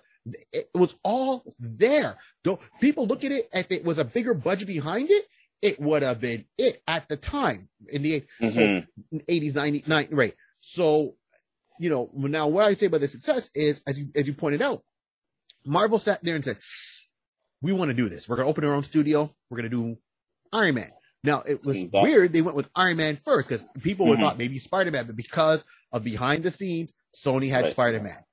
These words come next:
Speaker 2: Correct.
Speaker 1: And this person had the X-Men and Fantastic Four. So they said, "We're gonna do Iron Man. If the fans like it, and it
Speaker 2: We're
Speaker 1: does
Speaker 2: gonna keep
Speaker 1: well,
Speaker 2: going. Yeah.
Speaker 1: we are gonna map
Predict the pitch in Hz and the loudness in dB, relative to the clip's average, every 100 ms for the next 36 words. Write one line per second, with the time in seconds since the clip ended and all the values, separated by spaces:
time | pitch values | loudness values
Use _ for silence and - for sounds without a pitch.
0 | _ - - 104 98 104 139 139 135 123 | _ -20 -4 -2 0 0 0 0 0 -2
1 | 117 120 117 127 - - 113 110 113 117 | -2 -2 -2 -4 -6 -6 -4 -4 -4 -4
2 | 113 98 120 101 - _ _ - 127 139 | -4 -6 -6 -6 -10 _ _ -8 0 2
3 | 160 151 143 - _ - 120 262 247 233 | 2 0 0 -6 _ -4 -2 0 2 4
4 | 196 220 135 87 - _ _ _ _ _ | 4 2 -2 -6 -14 _ _ _ _ _
5 | _ _ _ _ _ _ 131 - 117 - | _ _ _ _ _ _ -8 -6 -8 -8
6 | - 190 247 247 202 254 269 - 127 - | 0 2 2 -2 0 4 4 2 -4 -6
7 | - _ _ _ _ _ _ _ _ _ | -20 _ _ _ _ _ _ _ _ _
8 | _ 85 - 120 87 175 220 202 208 269 | _ -20 -6 -4 0 2 2 0 2 2
9 | 139 120 - _ _ _ _ 85 - 123 | 2 -2 -8 _ _ _ _ -6 -6 -10
10 | 113 170 240 254 247 - 180 170 - 139 | -8 -2 2 2 0 -2 0 0 -4 -2
11 | 156 208 | 0 0